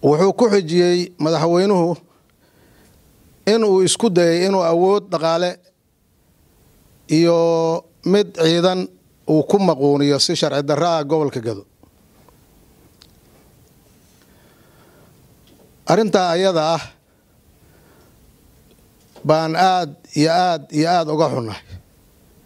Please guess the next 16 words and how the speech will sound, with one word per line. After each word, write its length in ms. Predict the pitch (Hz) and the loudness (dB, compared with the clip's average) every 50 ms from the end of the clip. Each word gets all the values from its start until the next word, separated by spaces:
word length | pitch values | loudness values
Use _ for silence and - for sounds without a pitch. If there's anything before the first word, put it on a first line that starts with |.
| _ _ _ _ _ _ _ _ _ _ _ _ _ _ _ _ - | _ _ _ _ _ _ _ _ _ _ _ _ _ _ _ _ 0
Mana 240 | 147 165 185 190 185 | 2 2 2 2 2
yeelayno, 600 | 180 185 185 185 180 175 175 175 175 175 175 185 175 - _ _ _ _ _ - | 2 2 2 2 0 0 0 0 0 -2 -2 -4 -6 -10 _ _ _ _ _ -4
mana 220 | 156 165 180 185 | 0 0 0 2
yeeli 320 | 180 180 180 185 185 180 170 | 2 2 2 2 2 0 0
doonno, 400 | 151 156 165 170 170 175 175 170 180 - _ _ _ _ _ _ - | 0 0 0 0 0 -2 -4 -4 -6 -10 _ _ _ _ _ _ -2
weligannana 520 | 156 180 196 185 175 175 175 175 170 170 160 | 0 2 2 2 2 2 2 0 0 0 0
waxaas 300 | 170 156 160 160 147 156 | 0 2 0 0 0 -2
oo 100 | 147 127 | -4 -2
kale 160 | - 143 139 | -2 -2 -2
ma 120 | 147 165 | -2 -4
aanna 180 | 165 151 147 143 | -4 -2 -2 -2
yeelin, 300 | 139 143 143 139 139 131 | 0 0 0 0 0 0
hadda 220 | 143 170 165 160 160 | -2 -2 0 0 -2
kadibna 360 | - 165 151 151 139 139 135 | -2 -2 -2 -2 -2 0 0
yeeli 220 | 135 147 139 131 | 0 0 0 -2
mayno. 240 | 123 123 117 104 95 | -4 -4 -6 -6 -8